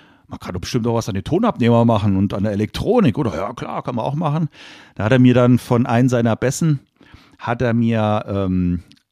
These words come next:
einen neuen Tonabnehmer gezeigt, den er hat. Also es, von Hotwire selbst, äh, die drehen selbst die, ähm, die, ähm, die Tonabnehmer. Und da habe ich mir da noch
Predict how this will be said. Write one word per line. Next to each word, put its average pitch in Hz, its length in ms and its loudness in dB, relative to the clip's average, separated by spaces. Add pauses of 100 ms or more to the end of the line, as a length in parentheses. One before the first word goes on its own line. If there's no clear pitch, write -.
(140)
einen 76 280 -8
neuen 87 180 -4
Tonabnehmer 151 560 -6
gezeigt, - 400 -10
den 143 140 -6
er 135 200 -2
hat. - 360 -8
Also 98 140 -8
es, - 200 -14 (560)
von 151 280 -2
Hotwire 131 420 0
selbst, - 480 -2
äh, 113 180 -4
die 101 140 -14
drehen 127 280 -2
selbst 120 320 -2
die, 165 260 -6
ähm, 147 500 -2 (720)
die, 131 300 -2
ähm, 120 580 -6 (840)
die 104 120 -10
Tonabnehmer. 139 840 2 (680)
Und 117 520 2 (380)
da 101 140 -4
habe 104 160 -6
ich - 80 -10
mir 101 100 -2
da 104 220 -2
noch 104 420 -4